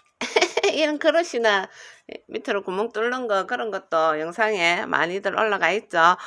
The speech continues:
구멍이 뚫려 있고, 여기다가 깔개를 놓고, 그리고 요 돌 몇 개 넣고 흙을 넣었습니다. 그러면은 또 <laughs> 영양 비빔밥인 이 흙을 제가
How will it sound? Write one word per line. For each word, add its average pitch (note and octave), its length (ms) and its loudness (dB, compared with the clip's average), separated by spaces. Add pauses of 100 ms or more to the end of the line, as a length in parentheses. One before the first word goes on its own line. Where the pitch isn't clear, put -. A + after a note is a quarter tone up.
(240)
구멍이 G#3 360 2
뚫려 A3+ 300 4
있고, A3+ 580 6 (220)
여기다가 G#3+ 720 2 (340)
깔개를 A3 500 2
놓고, G#3 480 4 (380)
그리고 F#3+ 360 -4
요 F#3+ 100 0
돌 F#3 260 2
몇 G#3+ 160 4
개 G#3 100 -2
넣고 G#3+ 560 2 (500)
흙을 A3 260 -4
넣었습니다. G3+ 800 -4 (800)
그러면은 G3 640 -10
또 E3+ 400 0 (440)
<laughs> F#4 920 -8
영양 F#3 540 -4
비빔밥인 A3 840 -4 (300)
이 G3 140 -4
흙을 G#3 680 -6 (1500)
제가 E3+ 400 -4